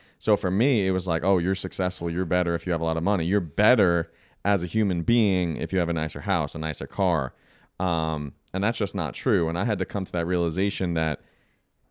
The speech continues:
your materialism doesn't go with you when you die. Like, you die when you come into the world with nothing, you leave when you, w-, with nothing.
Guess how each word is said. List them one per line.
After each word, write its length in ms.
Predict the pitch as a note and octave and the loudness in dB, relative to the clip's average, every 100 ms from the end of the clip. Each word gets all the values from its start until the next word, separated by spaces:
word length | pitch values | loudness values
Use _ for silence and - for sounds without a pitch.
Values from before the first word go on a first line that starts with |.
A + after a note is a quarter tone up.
| _ | _
your 720 | F#2 F#2+ G#2 A#2 C#3 C3+ A#2+ A2 _ - | -6 0 2 4 4 2 0 -4 _ -2
materialism 1080 | G#2 G2 - A#2+ B2 B2+ C3+ C#3+ D#3 E3+ E3 _ _ _ _ _ _ - | 0 0 0 2 2 2 0 0 0 -2 -4 _ _ _ _ _ _ -4
doesn't 360 | G#2 A#2 C3+ G2+ | 2 4 4 2
go 160 | G#2 | 4
with 200 | A2+ G2+ | 4 2
you 120 | F#2+ F2+ | 0 0
when 120 | E2+ | 0
you 80 | D#2+ | -2
die. 340 | D2 B1+ C2+ _ | -4 -6 -10 _
Like, 220 | - F#2 F2 | -4 -2 0
you 120 | A#2 | 0
die 220 | A#2 A2+ | 2 2
when 140 | G#2+ F#2+ | 2 2
you 160 | G2 | -2
come 160 | G#2 A#2+ | -2 -4
into 140 | A#2+ | -2
the 60 | A#2 | 0
world 200 | A2 G#2+ | 2 2
with 80 | G#2 | 2
nothing, 220 | G2+ G2+ | 0 -2
you 100 | F2+ | -2
leave 160 | F2+ E2+ | -2 -2
when 120 | E2 | -2
you, 80 | D#2 - | -6 -8
w-, 180 | D2+ - - | -8 -8 -8
with 180 | F2 E2 | -6 -2
nothing. 380 | F#2 - - | -2 -4 -10